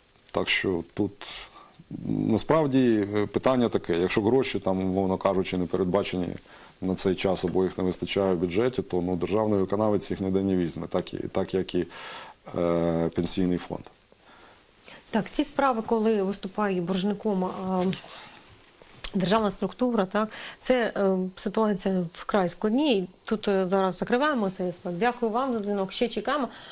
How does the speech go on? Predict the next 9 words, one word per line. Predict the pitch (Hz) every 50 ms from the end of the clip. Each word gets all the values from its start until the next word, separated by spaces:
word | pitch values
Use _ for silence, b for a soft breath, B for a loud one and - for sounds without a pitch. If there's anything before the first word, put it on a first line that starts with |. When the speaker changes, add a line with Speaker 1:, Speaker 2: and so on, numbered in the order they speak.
| B B B B B
Speaker 2:
Але | 196 214
ж | 214
бувають | 208 233 240 349 392 - -
випадки, | 311 311 - 302 - - 240
коли | - - - 220 220 226 262 277 277 269 247 214 -
боржником | - 190 220 240 - 247 254 254 - 403 359 277
є | 220 233 262 285 254
фізична | - 220 202 220 214 - 208 196
особа. | 185 165 - - 175 147